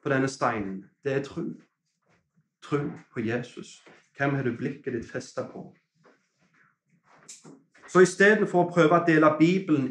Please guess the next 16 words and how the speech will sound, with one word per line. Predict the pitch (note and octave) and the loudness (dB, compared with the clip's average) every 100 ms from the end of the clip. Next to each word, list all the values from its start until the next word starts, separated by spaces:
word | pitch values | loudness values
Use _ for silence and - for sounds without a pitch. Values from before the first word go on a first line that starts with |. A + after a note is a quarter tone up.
| D3 | 2
inn | E3 C3 A2 - _ | 2 2 -4 -10 _
i | D3 C3+ | -4 0
lov | C3+ C#3+ D#3+ A#2 G#2+ - _ _ - | 4 6 6 2 -2 -10 _ _ 2
og | D3 | 2
nåde, | C3+ B2+ G#2 G#2+ F#3+ - _ _ _ _ _ | 4 2 0 -4 -8 -8 _ _ _ _ _
så | - C#3+ | -2 4
bør | E3 | 4
vi | D3 | 6
heller | E3+ F3+ | 4 4
sette | - D#3+ D3+ | 2 0 -2
skillet | - D3 E3 D3 | -2 0 4 4
der | D3 | 2
Bibelen | C#3+ D#3+ E3+ D3+ B2+ | 0 -2 0 -2 -2
selv | A#2+ D3 D3 C3+ | -2 0 0 -2
gjør | A2+ C#3+ D#3 | -2 -2 -2
det, | G2 | -6